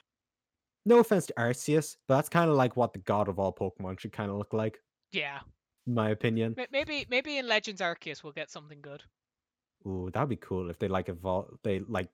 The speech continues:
Speaker 1: change Arceus into this Ultima form.
Speaker 2: I, I, I'll say
Speaker 1: Ooh.
Speaker 2: this on stream right now, right? Uh,
Speaker 1: Mm-hmm.
Speaker 2: to anyone out there who,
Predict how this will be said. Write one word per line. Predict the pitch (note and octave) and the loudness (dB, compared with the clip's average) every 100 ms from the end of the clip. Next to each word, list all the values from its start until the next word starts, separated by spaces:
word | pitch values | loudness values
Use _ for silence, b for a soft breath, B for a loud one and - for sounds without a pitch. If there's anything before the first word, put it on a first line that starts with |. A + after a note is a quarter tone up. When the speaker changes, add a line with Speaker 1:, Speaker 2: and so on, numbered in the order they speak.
| - | -14
Speaker 1:
change | - F#2+ F2+ F2+ | -6 -4 -4 -6
Arceus | E2+ - - F2+ F#2+ | -8 -8 -10 -10 -10
into | F2 | -10
this | F2+ - | -10 -10
Ultima | G2+ F2+ F2+ F2 | -12 -10 -10 -12
form. | G2 F2+ F2+ _ _ _ | -10 -12 -12 _ _ _
Speaker 2:
I, | G#3+ A#3 B3+ A#3+ | -2 2 2 2
I, | |
I'll | C#4 | 0
say | - D4 | 0 -2
Speaker 1:
Ooh. | |
Speaker 2:
this | C4+ A3+ | -2 -2
on | G3+ | -4
stream | F#3 G3+ F3 D3+ | -6 -10 -10 -10
right | D3 | -10
now, | D3+ C#3 | -10 -10
right? | C#3 E3+ - _ b b b b - | -6 -6 -8 _ b b b b -6
Uh, | E3+ C#3 | -2 -2
Speaker 1:
Mm-hmm. | D3+ - | -4 -6
Speaker 2:
to | A3 | -4
anyone | G3 G#3 G3 | -2 -2 0
out | F#3+ F3+ - | 0 -2 -4
there | D#3+ D3 _ - | -6 -6 _ -14
who, | A3 | -10